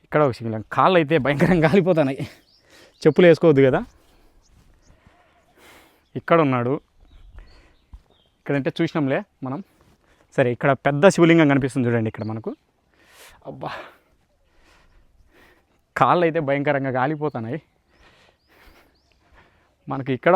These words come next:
ఉన్నాడు శివలింగం. "అందు లేడు ఇందు లేడు" అని. వామ్మో, ఇక్కడే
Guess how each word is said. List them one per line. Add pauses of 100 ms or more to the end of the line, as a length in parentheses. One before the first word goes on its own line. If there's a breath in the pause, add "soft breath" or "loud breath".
ఉన్నాడు
శివలింగం. (1400 loud breath)
"అందు
లేడు (120)
ఇందు
లేడు"
అని. (680 soft breath)
వామ్మో, (100)
ఇక్కడే